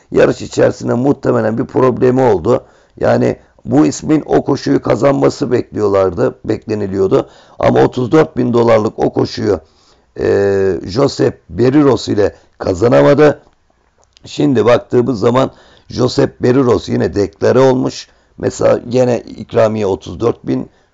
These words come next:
dolar. Yani demek ki o gün için bu jokeyde bir terslik yoktu. Atta bir problem vardı. O yüzden günün yalnız bıraktığım ismi olarak önerebilirim.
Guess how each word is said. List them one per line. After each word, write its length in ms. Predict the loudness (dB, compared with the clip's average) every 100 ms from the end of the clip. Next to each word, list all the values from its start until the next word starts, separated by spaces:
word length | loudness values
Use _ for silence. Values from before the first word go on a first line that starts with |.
| _ _ -8
dolar. 400 | 0 4 4 2 -10 _ -4
Yani 320 | 0 0 2
demek 300 | 2 2 -2
ki 100 | -2
o 240 | 0 0
gün 120 | 0 -6
için 360 | -4 -4 -4 -8
bu 300 | 0 2 0 -6 _
jokeyde 640 | -6 -4 -2 -2 0 0 2
bir 200 | 0 0
terslik 640 | -4 0 0 -2 -8 -4
yoktu. 340 | -4 -4 -6 -4
Atta 340 | -4 -2 -4
bir 100 | -4
problem 520 | -6 -6 -6 -6 -8 -8
vardı. 380 | -8 -4 -4 -6 -20 -20 -6
O 160 | 2 2
yüzden 400 | 4 0 -2 0
günün 200 | 0 2
yalnız 400 | 2 2 -2 0
bıraktığım 460 | 0 0 -2 -2
ismi 480 | -4 -8 -8 -10 -10 -16 -4
olarak 440 | 0 2 2 0 -8 _ _ _ -2
önerebilirim. 680 | 0 2 2 2 2 0